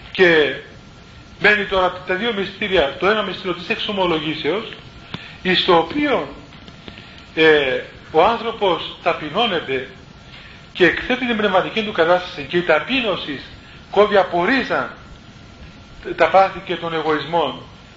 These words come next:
ο οποίος παράγει τα πλήθη των λογισμών, και ταυτόχρονα, ε, διοχετεύεται μέσα στην ψυχή του ανθρώπου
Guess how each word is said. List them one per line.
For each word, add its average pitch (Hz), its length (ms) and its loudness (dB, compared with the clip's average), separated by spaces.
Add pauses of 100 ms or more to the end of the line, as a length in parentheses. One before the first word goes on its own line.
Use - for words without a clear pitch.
ο 147 60 4
οποίος 170 260 0
παράγει 185 440 2 (220)
τα 160 80 -6
πλήθη 180 320 -10
των 156 120 -4
λογισμών, 147 560 -4 (640)
και 180 140 2
ταυτόχρονα, 262 800 0 (680)
ε, 160 280 6 (400)
διοχετεύεται 170 760 0
μέσα 202 220 0
στην 170 140 -12
ψυχή - 240 -10
του 190 100 -2
ανθρώπου 233 480 0